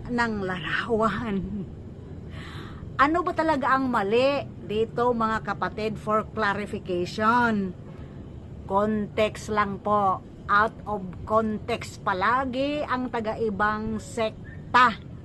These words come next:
Kapag bawal, kapag huwag-huwag na talaga. Pero lingid sa kanilang kaalaman, tayong mga Katoliko na nagpalalim sa katuruan, lalong-lalo na tungkol sa larawan,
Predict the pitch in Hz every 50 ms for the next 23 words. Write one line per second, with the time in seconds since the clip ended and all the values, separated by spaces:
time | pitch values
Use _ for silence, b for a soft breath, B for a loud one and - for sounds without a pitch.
0 | - B B B B B B B B B B B - - 180 180 - - 220 220
1 | 226 233 220 190 170 - - - - - - - - - - 226 240 269 302 302
2 | 285 269 262 269 269 262 - 220 208 - - 233 233 226 190 - - - 262 285
3 | 294 311 285 240 - - - - 269 302 320 330 320 269 247 240 269 277 277 269
4 | 262 - 254 240 233 220 208 196 220 220 208 196 - - - - B B B B
5 | B B B - - - - 226 233 233 226 233 220 220 208 214 214 220 240 320
6 | 381 302 269 - - 294 - 294 285 277 269 262 254 254 226 226 233 233 233 226
7 | 202 190 190 185 180 B B B B B B B - - - - 277 285 311 330
8 | 349 349 339 349 339 330 320 302 285 285 277 - - 233 226 - - 190 180 180
9 | 170 - - 247 247 220 202 214 220 226 233 226 220 226 208 196 - - - 208
10 | 196 196 208 240 277 311 339 349 339 330 330 339 349 320 277 247 233 214 196 196
11 | - - 233 220 - 220 220 220 202 214 - - 220 226 226 220 208 208 220 240
12 | 262 277 294 302 285 277 269 262 247 254 262 277 302 320 311 311 311 311 285 277
13 | 262 254 247 - - 240 240 233 233 226 - - 311 330 311 269 226 202 - -
14 | - 240 208 190 180 170 175 175 190 196 202 214 202 196 196 190 185